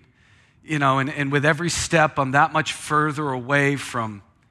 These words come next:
joy and happiness and that much closer to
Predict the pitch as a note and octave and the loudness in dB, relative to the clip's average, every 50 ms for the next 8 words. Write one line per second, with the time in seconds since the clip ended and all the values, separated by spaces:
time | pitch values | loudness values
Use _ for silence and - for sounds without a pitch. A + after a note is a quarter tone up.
0 | _ _ _ _ _ _ _ B2 G#2+ C3 C#3+ C#3+ D3 D3+ D#3 D#3+ E3 C3+ A2+ A2+ | _ _ _ _ _ _ _ -10 -6 -2 -2 0 2 2 2 2 2 0 0 0
1 | G#2 A#2+ D3 C#3+ C#3 - C3 B2 B2+ C3+ F3 G3+ - - - - A#2+ A#2 A2+ A2+ | 0 2 2 2 2 0 -4 -4 -4 -2 -4 -4 -4 -4 -6 -8 -8 -8 -8 -4
2 | B2 C3 C#3 C#3+ - - C#3 C#3 C3+ - - - - D3+ D3+ D3+ D3+ D#3 - - | 0 0 0 0 0 -4 -6 -4 -4 -6 -8 -8 -4 -2 0 0 0 -2 -4 -8
3 | - D3 C#3 C3 - - D3+ D3 C#3+ C#3 C#3 C#3+ | -8 -8 -8 -8 -10 -10 -6 -6 -4 -4 -4 -6